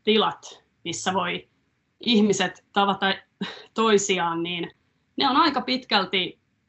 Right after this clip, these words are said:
ö, kaupallisia tiloja. Mä toivoisin, että me nähtäis Tampereellakin vaikka katukuvassa semmosia kylttejä, kun asiaton oleskelu sallittu. Eli tarvitaan semmosia tiloja. Okei,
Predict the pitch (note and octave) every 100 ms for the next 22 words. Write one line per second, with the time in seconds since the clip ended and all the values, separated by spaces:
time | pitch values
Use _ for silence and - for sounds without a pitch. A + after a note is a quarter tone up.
0 | _ _ - G3 F#3+ - - - D#3+ A3+
1 | G#3+ E3+ D#3 E3 - D#3 - F3+ F3 -
2 | - - _ _ _ _ _ _ _ -
3 | G3+ D4 C#4+ B3 A3+ G#3 G3+ G#3 G3 -
4 | G#3 G#3+ G#3+ G3+ - A3 A3 G#3+ F#3+ F3+
5 | F3 E3+ E3 E3+ - F#3 - - A3 G#3+
6 | G#3+ G3 F3 - D3 F3 F3+ F3 F#3 F3
7 | - _ _ _ _ _ A#3 A#3+ A3 -
8 | F3 F3 F3 E3+ D#3+ D#3+ _ _ _ _
9 | G#3 A#3 A#3 G3+ F#3 F3+ F#3+ G#3+ G3 -
10 | F#3 F3+ - A#3+ A#3+ F3 - _ _ A3
11 | - _ _ _ _ _ _ _ _ _
12 | _ - G3+ G3+ C4 D#4 C#4 A3+ G3+ F#3
13 | F#3 G#3 G3+ G3 F3+ F3 A3+ A#3+ B3 A#3+
14 | A3 - G#3 B3+ A#3+ A#3